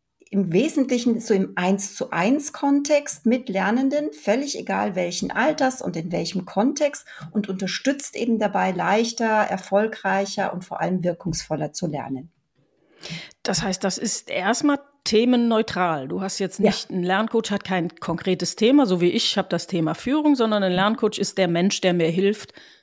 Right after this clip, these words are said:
Speaker 2: besser das Gelernte in die Umsetzung zu bringen.
Speaker 1: Ganz genau.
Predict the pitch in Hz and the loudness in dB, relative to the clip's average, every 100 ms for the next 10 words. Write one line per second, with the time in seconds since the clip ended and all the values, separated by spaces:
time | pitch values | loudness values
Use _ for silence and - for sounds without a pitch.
0 | _ 180 180 185 208 - - 175 - 165 | _ -6 -4 0 0 0 -4 -6 -2 0
1 | 175 180 190 170 180 160 156 151 180 - | 2 2 0 0 -2 -2 -4 -8 -10 -8
2 | 165 165 147 160 _ _ _ _ - 269 | -8 -6 -6 -8 _ _ _ _ -2 0
3 | 302 - 220 160 160 | 0 0 0 0 -6